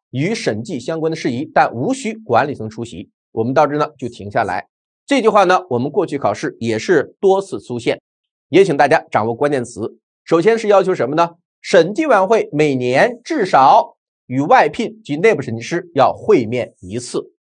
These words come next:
这就是我们所讲到的关键词，把它掌握到位。然后顺便提示一下，因为整个表述当中，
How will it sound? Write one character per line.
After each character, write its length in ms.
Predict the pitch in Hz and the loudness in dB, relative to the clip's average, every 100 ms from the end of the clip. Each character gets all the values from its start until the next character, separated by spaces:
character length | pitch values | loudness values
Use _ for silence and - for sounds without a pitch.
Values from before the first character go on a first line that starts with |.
| _ _ _ | _ _ _
这 120 | 208 | 0
就 60 | 165 | 0
是 140 | 175 | -2
我 120 | 127 | -2
们 120 | 127 | -2
所 120 | 156 151 | 2 2
讲 160 | 123 | 2
到 120 | 104 | -2
的 80 | 113 | -2
关 280 | 85 139 139 | 0 -2 0
键 160 | 147 104 | -2 -4
词， 400 | - - 120 - | -10 -12 -14 -8
把 120 | 107 | -6
它 80 | 104 | -6
掌 140 | 110 90 | -8 -8
握 80 | |
到 140 | 101 139 | 0 2
位。 260 | 156 - _ _ | 2 0 _ _
然 140 | 127 | 0
后 60 | 143 | 2
顺 160 | 151 170 | 0 -2
便 100 | 131 | -2
提 140 | 135 | -6
示 120 | 139 | -8
一 60 | 120 | -2
下， 240 | - - _ _ _ _ _ _ | 0 -2 _ _ _ _ _ _
因 180 | 196 269 | -2 2
为 120 | 285 | 2
整 240 | 302 190 170 | 4 2 4
个 120 | 320 | 2
表 180 | 220 156 | 4 2
述 140 | 165 | 2
当 180 | 180 180 | 0 2
中， 160 | 196 | 2